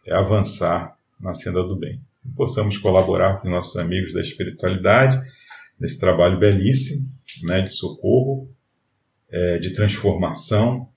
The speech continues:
do nosso planetinha. E aqui, né, o, o pedaço do texto, né, que, o, que é sempre destacado.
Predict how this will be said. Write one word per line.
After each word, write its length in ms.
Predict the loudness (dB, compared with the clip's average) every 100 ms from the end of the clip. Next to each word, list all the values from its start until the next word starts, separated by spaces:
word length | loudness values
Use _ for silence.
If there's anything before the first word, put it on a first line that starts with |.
| _ _ -12
do 80 | -4
nosso 300 | -2 -2 -4
planetinha. 720 | -2 0 0 0 -4 -4 -6 -10 _ _ _ _ -20 _
E 120 | 2
aqui, 640 | 4 2 0 0 2 2 -2 -6
né, 240 | 0 2
o, 540 | 4 2 2 -2 -4 -10 -10
o 180 | -10 -10 _ _ _ _ _ -20 -20 _
pedaço 460 | 4 6 6 4 -4
do 160 | -6
texto, 400 | 0 2 2 0
né, 180 | -2 -4
que, 120 | -4
o, 240 | -8 -10 -12 _ _ _ _ -20 -20 _ -4
que 100 | -2
é 60 |
sempre 1000 | 0 2 2 2 0 2 2 0 -4 -12 -16 _ _ _ _ _ -6
destacado. 920 | -4 0 0 2 2 4 4 0 -8